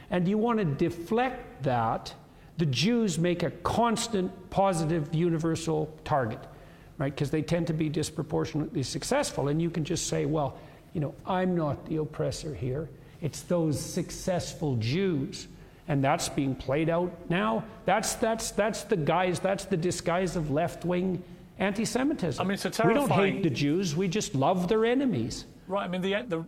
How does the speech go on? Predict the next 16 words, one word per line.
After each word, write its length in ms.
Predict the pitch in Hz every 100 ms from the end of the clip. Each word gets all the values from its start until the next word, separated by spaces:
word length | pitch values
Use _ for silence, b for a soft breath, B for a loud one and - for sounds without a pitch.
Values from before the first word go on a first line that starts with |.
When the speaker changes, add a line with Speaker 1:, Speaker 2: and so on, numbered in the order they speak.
| -
Speaker 2:
the, 100 | 226
the 400 | 165 165 - 165
anti-Semitic 1000 | 196 - 175 143 - 151 156 151 135 - - -
response 560 | 117 - 147 110 -
in 60 | 117
the 80 | 113
last 280 | 117 113 -
three 120 | 117
weeks 260 | 107 110
has 100 | 113
been 280 | 104 120 117
actually 360 | 135 131 - 110
quite 280 | - - -
terrifying 560 | 131 120 - 107 101
to 80 | 101
watch. 500 | 101 131 - - -